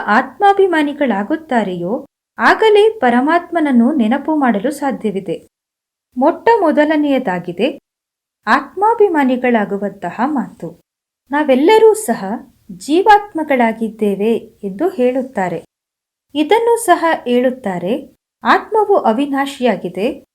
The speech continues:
ಈ ಶರೀರವು ವಿನಾಶಿಯಾಗಿದೆ. ಆತ್ಮ ಒಂದು ಶರೀರವನ್ನು ಬಿಟ್ಟು ಮತ್ತೊಂದನ್ನು ತೆಗೆದುಕೊಳ್ಳುತ್ತದೆ."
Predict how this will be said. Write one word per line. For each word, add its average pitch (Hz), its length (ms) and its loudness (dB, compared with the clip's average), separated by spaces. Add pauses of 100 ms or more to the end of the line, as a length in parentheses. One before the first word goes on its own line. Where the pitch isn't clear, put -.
(120)
ಈ 381 120 4
ಶರೀರವು 294 720 0
ವಿನಾಶಿಯಾಗಿದೆ. 208 920 -4 (720)
ಆತ್ಮ 359 500 -2
ಒಂದು 277 280 2
ಶರೀರವನ್ನು 277 800 0
ಬಿಟ್ಟು 208 560 -8 (320)
ಮತ್ತೊಂದನ್ನು 302 800 2
ತೆಗೆದುಕೊಳ್ಳುತ್ತದೆ." 226 1160 -4